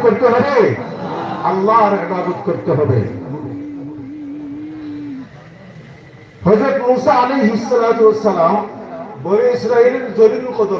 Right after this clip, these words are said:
পয়গম্বর। উনি একদিন আল্লাহকে বললেন, "আল্লাহ, আমার কওমে তো হাজার হাজার মানুষ,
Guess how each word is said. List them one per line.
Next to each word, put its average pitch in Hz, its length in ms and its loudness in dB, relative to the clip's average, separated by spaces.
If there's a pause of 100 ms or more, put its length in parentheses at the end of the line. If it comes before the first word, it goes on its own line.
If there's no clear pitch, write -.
পয়গম্বর। 139 540 -2 (1400)
উনি 302 220 2
একদিন 277 380 0
আল্লাহকে 247 420 6
বললেন, 214 360 6
"আল্লাহ, 190 400 0 (760)
আমার 320 300 2 (180)
কওমে 320 320 -2 (100)
তো 320 60 -4
হাজার 254 480 0
হাজার 208 320 0
মানুষ, 131 520 -4